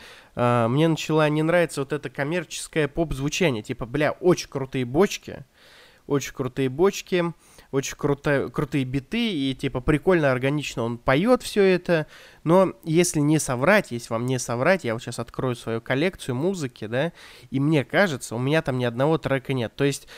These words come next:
э, когда я работал в ночном клубе, в охране, там это разрывало, типа, анусы. Э, но если вам, э,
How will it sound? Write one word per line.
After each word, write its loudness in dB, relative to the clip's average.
э, 0
когда 4
я 8
работал 2
в -4
ночном 0
клубе, 2
в 4
охране, 2
там 4
это 0
разрывало, 2
типа, -2
анусы. -4
Э, 2
но 8
если 0
вам, 4
э, -6